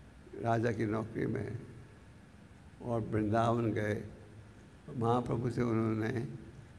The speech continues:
दिव्य शिक्षा प्राप्त की। महाप्रभु ने कहा, "ब्रह्मांड ब्रह्मित गुरु भगवान जी,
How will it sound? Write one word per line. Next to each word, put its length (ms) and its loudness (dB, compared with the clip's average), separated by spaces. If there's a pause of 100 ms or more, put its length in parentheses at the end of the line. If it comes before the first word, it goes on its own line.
(200)
दिव्य 300 4
शिक्षा 320 2
प्राप्त 400 -2
की। 240 -12 (1080)
महाप्रभु 460 2
ने 180 4
कहा, 540 4 (1040)
"ब्रह्मांड 420 12
ब्रह्मित 520 12
गुरु 260 12
भगवान 500 10
जी, 200 8